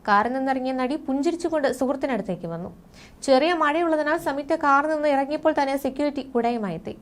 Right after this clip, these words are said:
സംയുക്തയ്ക്ക് ഇദ്ദേഹം കുട ചൂടി കൊടുക്കുന്നുണ്ടെങ്കിലും താരം ഇദ്ദേഹത്തിന്റെ മുഖത്തേക്ക് പോലും നോക്കുന്നില്ല. കുട ചൂടി തന്ന സെക്യൂരിറ്റിയെ നോക്കി ഒരു നന്ദി പറയുകയോ പുഞ്ചിരിക്കുകയോ ചെയ്യാമായിരുന്നുവെന്നാണ് വീഡിയോയ്ക്ക് താഴെ വരുന്ന കമന്റുകൾ. "നമ്മളാണെങ്കിൽ ആദ്യം കുട പിടിച്ചയാളെ നോക്കി ചിരിക്കും,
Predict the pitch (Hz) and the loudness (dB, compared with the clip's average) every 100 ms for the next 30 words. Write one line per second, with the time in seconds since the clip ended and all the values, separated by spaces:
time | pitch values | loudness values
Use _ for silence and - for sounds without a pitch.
0 | - - - - - - 330 392 415 427 | -20 -20 -20 -20 -20 2 4 4 2 2
1 | 427 - 285 359 370 349 330 359 330 330 | 2 0 2 2 2 2 0 2 0 0
2 | 330 294 320 311 254 226 277 285 285 320 | 0 -2 0 0 0 0 0 2 2 2
3 | 302 294 302 302 254 262 294 294 269 226 | 0 -2 0 0 0 -2 -2 -2 -2 -2
4 | 233 185 196 180 175 185 - - - - | -2 -6 -4 -6 -6 -8 -12 -20 -12 -2
5 | 226 247 247 247 262 262 269 262 262 269 | 0 2 0 0 0 -2 0 -2 -2 -6
6 | 247 277 262 262 - 262 247 233 285 285 | -4 -2 -2 -2 0 0 0 -2 -2 0
7 | 277 269 233 262 294 - - 277 294 370 | 0 0 0 -2 -4 -18 -6 -2 2 4
8 | 370 349 330 381 392 320 302 311 302 302 | 4 2 2 2 2 0 2 2 0 0
9 | 285 269 240 247 262 285 277 262 247 220 | 0 0 0 0 -2 -2 4 4 4 2
10 | 214 208 190 170 165 170 208 - - - | 0 -2 -4 -6 -6 -8 -10 -14 -20 -20
11 | - - - 277 302 403 427 381 359 - | -20 -20 0 2 6 6 4 4 0 4
12 | 277 320 370 370 339 339 349 330 339 330 | 6 6 4 2 2 2 0 2 2 2
13 | 311 302 262 202 190 - - | -2 -4 -4 -4 -2 -6 -10